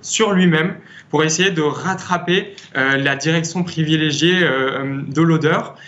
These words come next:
et, euh, de nouveau repartir dans cette nouvelle direction et répéter ce schéma. Et il va avoir un peu comme ça un, un, un cheminement en zigzag pour finalement, euh, attraper sa proie avec une, une, une extrême, euh,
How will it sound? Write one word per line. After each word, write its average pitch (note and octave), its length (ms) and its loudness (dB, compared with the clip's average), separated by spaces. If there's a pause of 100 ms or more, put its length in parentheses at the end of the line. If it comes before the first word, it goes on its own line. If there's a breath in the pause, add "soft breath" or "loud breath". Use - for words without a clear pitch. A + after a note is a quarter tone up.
(160 loud breath)
et, E3 180 2
euh, D3+ 120 0
de D3 180 0
nouveau F#3+ 420 0
repartir F#3 540 -2
dans E3 80 -2
cette D#3+ 380 -4
nouvelle E3+ 240 0
direction D3+ 480 0
et C#3 60 2
répéter F3 520 0
ce F3 140 -2
schéma. D3+ 460 0 (180 loud breath)
Et C#3+ 40 2
il C#3+ 60 4
va D3+ 80 4
avoir D#3+ 240 2
un C3+ 80 -4
peu C#3+ 100 -2
comme C#3 160 -4
ça G3+ 160 -4
un, C#3 280 -2 (260 loud breath)
un, C3 220 0
un C#3+ 40 0
cheminement F3 680 4
en C#3+ 100 0
zigzag D3 640 0 (220 loud breath)
pour D#3+ 180 -4
finalement, D#3+ 560 -2 (160 loud breath)
euh, - 60 -4 (100)
attraper E3+ 420 -4
sa C#3 180 -2
proie F3+ 260 0
avec C#3+ 300 -2
une, C#3 200 -6 (100)
une, C#3 760 -2
une D3+ 60 0
extrême, D#3+ 520 -2
euh, C3+ 300 -6